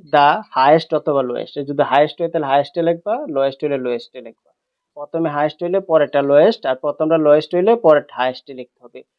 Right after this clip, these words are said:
Percentage of বিষয়টি লিখবা, was in, in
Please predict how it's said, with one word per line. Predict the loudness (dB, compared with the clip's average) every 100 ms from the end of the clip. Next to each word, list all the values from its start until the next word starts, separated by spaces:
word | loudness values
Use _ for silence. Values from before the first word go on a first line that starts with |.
| _ -14
Percentage | -12 -10 -6 -6 -4 -2
of | -4 -2 -4
বিষয়টি | -2 -4 -4 -6
লিখবা, | -8 -14 -20 _ _ _ _ _ _ _ _ -4
was | -2 -2 -2
in, | -4 -4 _ _ _ _ _ _ _ -8
in | -4